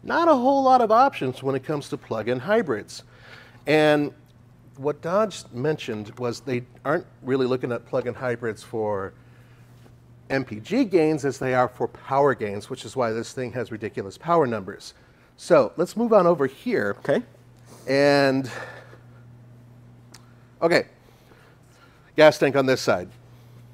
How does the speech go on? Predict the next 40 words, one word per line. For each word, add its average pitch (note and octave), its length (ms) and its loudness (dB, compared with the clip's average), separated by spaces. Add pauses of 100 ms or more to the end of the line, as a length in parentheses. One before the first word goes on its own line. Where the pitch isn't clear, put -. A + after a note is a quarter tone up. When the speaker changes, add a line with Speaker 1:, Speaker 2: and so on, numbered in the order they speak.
(500)
Speaker 1:
right? B2 200 4 (200)
Speaker 2:
Yep. - 140 -6 (200)
Speaker 1:
Okay. D3 380 6 (1400)
It's C#3 160 -2
not A#3 100 10
gonna D#3+ 140 6
open C3+ 160 4
it A#2 60 -4
'cause A#2+ 100 -4
there's A2 140 -12
probably G#2+ 200 0
a F#2+ 60 -2
latch F#2+ 240 -4
or A2 40 -14
something - 280 -12
inside, - 280 -8
Speaker 2:
Yeah, B2 140 4
Speaker 1:
right? C3 80 -4
Speaker 2:
it's - 120 -8
a, A2 160 -2
there's A#2 180 -6
a A2+ 40 -4
lock, F#2+ 360 -8
right? - 80 -4
Speaker 1:
Of E3+ 100 -4
course A3+ 220 6
there A#2 160 2
is. - 140 -10 (440)
So D#3 280 4
<laughs> - 340 -2
the C#3+ 100 2
good F#3 180 2
news D3+ 280 -2
is, B2+ 140 -6
is B2 120 -12
that A#2 260 0 (280)
this D3 180 -6
vehicle C#3 400 4
actually C#3+ 460 0
has A2 520 -2